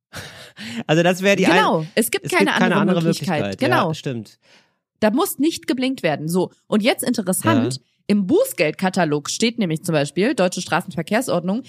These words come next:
Speaker 2: wenn Sie bei der Einfahrt blinken, müssen Sie ein Verwarngeld von zehn Euro zahlen. Das gleiche gilt, wenn Sie bei der Ausfahrt aus dem Kreisverkehr nicht
Speaker 1: Ja.
Speaker 2: blinken.
Speaker 1: Boah, zehn Euro, das ist aber
Speaker 2: So.
Speaker 1: direkt, äh, ist aber direkt frech, ne?
Speaker 2: Nee, ich finde es absolut angemessen. Also, es wird nicht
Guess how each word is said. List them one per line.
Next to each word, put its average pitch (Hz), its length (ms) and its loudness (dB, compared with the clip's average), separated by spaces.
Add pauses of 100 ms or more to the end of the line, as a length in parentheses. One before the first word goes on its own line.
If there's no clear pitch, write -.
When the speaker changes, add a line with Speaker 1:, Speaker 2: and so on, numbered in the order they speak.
(180)
Speaker 2:
wenn 240 180 2
Sie 294 120 2
bei 220 120 2
der 208 140 2
Einfahrt 190 420 0
blinken, 214 560 0
müssen 269 320 0
Sie 226 120 -2
ein 202 160 -2
Verwarngeld 190 680 2
von 202 200 0
zehn 269 260 0
Euro 254 300 -2
zahlen. 160 420 -2 (220)
Das 190 180 0
gleiche 233 340 0
gilt, 254 220 -2
wenn 214 120 0
Sie 214 80 2
bei 175 100 2
der - 160 2
Ausfahrt 294 340 0
aus - 140 -2
dem 165 100 -4
Kreisverkehr 175 720 0
nicht - 440 0
Speaker 1:
Ja. 117 180 4
Speaker 2:
blinken. 113 360 -8 (300)
Speaker 1:
Boah, 82 220 -18
zehn 196 300 0
Euro, 147 340 2
das 117 120 0
ist 170 60 0
aber 151 200 4
Speaker 2:
So. 143 60 -6
Speaker 1:
direkt, - 380 -8
äh, 147 140 2
ist 170 100 -2
aber 165 160 2
direkt 156 240 -4
frech, 117 360 -2
ne? 135 240 -2 (520)
Speaker 2:
Nee, 202 140 4
ich 113 120 -2
finde 170 140 0
es - 80 -2
absolut 208 400 0
angemessen. 160 480 -2
Also, 185 320 0 (260)
es 202 220 -2
wird 262 240 -2 (340)
nicht 247 400 0